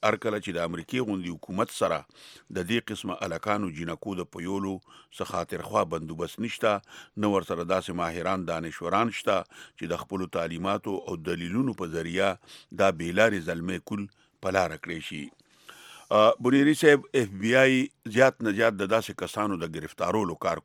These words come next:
کولی شي. البته د تیرو څو ورځو راسې اف بی آی د شریکو ذموارو په نوم داسې کمیټې جوړې کړې دي چې په هغو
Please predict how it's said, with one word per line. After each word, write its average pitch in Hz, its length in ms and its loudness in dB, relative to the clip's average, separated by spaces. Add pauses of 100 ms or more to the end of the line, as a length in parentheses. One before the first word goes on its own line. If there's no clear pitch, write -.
کولی 98 280 -4
شي. 120 140 -4 (600)
البته 95 340 2
د 113 200 0
تیرو 127 240 -2
څو 104 160 -6
ورځو 95 300 -2
راسې 110 340 0
اف 78 160 -8
بی 82 160 -2
آی 101 180 4 (600)
د 95 160 2
شریکو 127 480 2
ذموارو 92 540 -2 (100)
په 90 120 -6
نوم 98 200 -4
داسې 95 300 -2
کمیټې 80 380 -6 (100)
جوړې 78 280 -10
کړې 113 260 0
دي 82 120 -6 (500)
چې 98 160 -8
په 101 140 0
هغو 95 260 0